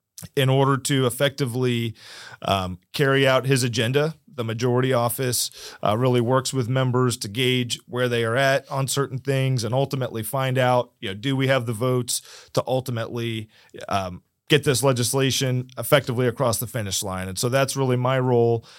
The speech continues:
uh, is supporting the majority leader, um, uh, but ultimately, uh, working with the, with the Speaker of the House to make sure, yeah, we're doing everything we can to address the needs of twenty-two and a half million Floridians.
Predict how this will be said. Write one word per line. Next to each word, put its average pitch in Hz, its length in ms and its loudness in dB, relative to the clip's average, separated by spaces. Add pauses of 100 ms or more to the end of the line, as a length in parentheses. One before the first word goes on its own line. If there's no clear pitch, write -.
(160)
uh, 107 240 2
is 113 240 -2
supporting 120 480 -2
the 110 60 -4
majority 127 480 2
leader, 123 480 0 (260)
um, 104 560 0
uh, 107 200 2
but 120 180 0
ultimately, 120 720 -2 (260)
uh, 98 80 -2
working 117 460 0
with 117 200 0
the, 107 120 -8 (100)
with 117 100 -8
the 113 60 -2
Speaker 127 380 -2
of 117 80 0
the 110 80 -2
House 110 280 -4
to 104 100 -10
make 104 180 -4
sure, 110 420 0 (200)
yeah, - 140 -12
we're - 120 -2
doing 131 240 2
everything 127 380 0
we 123 160 -2
can 127 340 0
to 123 140 -4
address 113 320 -2
the 131 100 -6
needs 123 340 0
of 101 120 -6
twenty-two 117 480 2
and 110 80 2
a - 20 0
half 113 240 2
million 110 320 2
Floridians. 101 640 -6